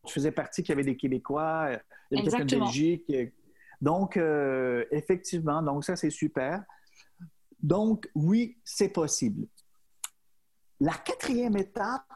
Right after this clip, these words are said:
Speaker 1: c'est vraiment avant de prendre la parole. Avant de prendre les, les paroles, comme que tu as exactement bien dit, mes mains deviennent moites,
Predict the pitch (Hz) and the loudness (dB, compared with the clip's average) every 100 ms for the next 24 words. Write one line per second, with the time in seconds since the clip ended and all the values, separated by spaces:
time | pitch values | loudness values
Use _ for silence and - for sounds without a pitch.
0 | - - - 190 170 190 190 240 262 262 | -20 -20 -4 0 2 2 2 0 -2 -6
1 | - _ _ _ _ _ _ _ _ _ | -16 _ _ _ _ _ _ _ _ _
2 | 185 214 151 202 196 - 123 151 151 165 | 0 2 2 2 0 -4 -2 -2 0 -2
3 | 170 156 135 120 127 113 101 87 - _ | -2 0 0 0 -4 -4 -6 -8 -14 _
4 | _ _ _ - - - 151 208 240 196 | _ _ _ -20 -16 -4 0 0 0 0
5 | - 185 175 170 - 160 160 180 165 190 | -2 -2 -2 -4 -6 -4 -2 -2 -2 0
6 | 220 - - 302 302 - 185 175 - 160 | -2 -2 -4 -4 -4 -2 -2 -2 0 0
7 | 143 - - 175 160 131 131 214 - 175 | 0 -4 -6 -4 -2 -2 -2 -6 -4 -4
8 | 151 175 175 160 147 139 110 110 120 - | -2 -2 -2 -4 0 0 0 0 -2 -4
9 | _ - _ _ _ _ 117 131 131 180 | _ -20 _ _ _ _ 0 2 4 2
10 | 233 208 165 170 156 147 123 120 123 - | 2 2 0 0 0 0 0 -2 -6 -16